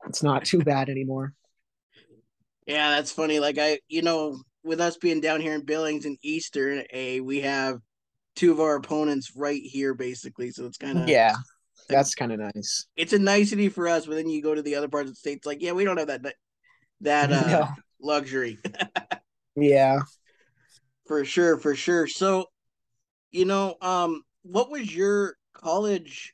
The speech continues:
Speaker 2: like, recruitment like to be able to go play golf at Northern? Like, what was your choices like, and how did you pick Northern?
Speaker 1: Um, really, it wasn't, it wasn't too much. I mean,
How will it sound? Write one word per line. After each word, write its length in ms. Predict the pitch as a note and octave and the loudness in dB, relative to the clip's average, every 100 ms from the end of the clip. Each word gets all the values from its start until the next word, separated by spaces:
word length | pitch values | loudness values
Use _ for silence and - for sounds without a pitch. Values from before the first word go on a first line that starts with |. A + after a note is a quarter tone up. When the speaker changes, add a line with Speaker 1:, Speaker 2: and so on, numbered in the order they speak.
| _ | _
Speaker 2:
like, 240 | D3+ C#3+ C#3 | -8 -6 -8
recruitment 720 | B2+ - E3 F3 E3+ D3 - C3 | -12 -2 0 0 0 -4 -6 -8
like 400 | C3+ D#3 D#3+ - | 0 0 0 -6
to 100 | D3 | -8
be 220 | C#3 C#3+ | -4 -2
able 180 | C#3+ C#3 | -2 -2
to 60 | C3+ | -2
go 380 | C3+ C3+ C3+ B2+ _ _ _ - | -2 -2 -2 -6 _ _ _ -6
play 140 | D3 | -4
golf 360 | D3 C3 A#2+ B2+ | -2 -4 -4 -6
at 180 | A#2 - | -8 -10
Northern? 560 | B2 B2 B2 A2+ G#2 C#2 _ _ _ _ _ _ _ _ _ - | -12 -8 -8 -8 -10 -14 _ _ _ _ _ _ _ _ _ -10
Like, 140 | B2+ | -4
what 140 | D3 D#3+ | -2 -2
was 120 | D#3 | -2
your 80 | C#3+ | -4
choices 440 | D3 C#3 C#3+ C#3 | -4 -6 -6 -8
like, 220 | C3 B2+ | -8 -8
and 180 | B2+ A2 - | -10 -12 -10
how 140 | B2+ | -6
did 160 | C3+ C3+ | -6 -6
you 140 | B2 - - | -12 -8 -6
pick 140 | A2+ | -6
Northern? 440 | B2+ B2+ C3 A#2 - _ _ _ _ _ - | -6 -4 -6 -8 -12 _ _ _ _ _ 2
Speaker 1:
Um, 460 | G#3 G#3+ G#3+ G3 - - | 4 6 4 2 -4 -2
really, 320 | F#3 G#3 G#3 | 2 2 4
it 80 | F#3 | 4
wasn't, 380 | F#3 F3 E3 - - | 4 2 -2 -6 -2
it 100 | F#3 | 4
wasn't 360 | A3 G#3+ E3 | 6 6 2
too 180 | - E3+ | -2 -2
much. 320 | D3+ D3 - | 0 -2 -2
I 60 | C#3+ | -4
mean, 420 | D3+ D3+ D3+ | -2 -2 -4